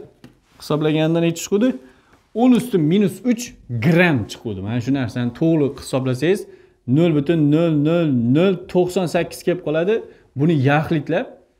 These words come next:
bir desak bo'ladimi mana u yerga? Ana. Yaxlitlab bir deb turib, o'n darajasi minus uch kilogramm bo'ladi bu. Va mana bu o'n usti minus uch, mana bu o'zi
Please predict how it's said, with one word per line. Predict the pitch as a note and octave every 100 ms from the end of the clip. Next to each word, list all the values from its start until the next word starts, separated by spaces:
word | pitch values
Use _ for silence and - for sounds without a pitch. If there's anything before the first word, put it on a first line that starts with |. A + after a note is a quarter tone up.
| G#2+ B2
bir | F3+
desak | D#3+ D#3+ C#3+ C3+
bo'ladimi | D#3 F#3 F#3
mana | F#3
u | F#3
yerga? | F#3+ G3+ B3+ - _ -
Ana. | A2 G#2 F#2 F2+ F2+ _ _ _ _ _ _ -
Yaxlitlab | B2 B2+ B2+ B2+ G2+ G#2
bir | E3+ D#3
deb | -
turib, | E3 G#3+ -
o'n | E3 D#3
darajasi | C#3 C3 B2+ D3
minus | D#3 -
uch | C3+ - - - _ -
kilogramm | C#3+ C#3 C3 C3 B2 G2
bo'ladi | F#2+ G#2+ C#3
bu. | G3 D#4+ - _ _ _ _ _ -
Va | A#2+ A#3 D4 - -
mana | C3+ D3
bu | D3+ E3+
o'n | F3+
usti | F3 E3
minus | E3 D3 A3+
uch, | B3 - - _ - - - - - - -
mana | C#3 D#3+ E3+
bu | A#3+ G#3 E3
o'zi | E3+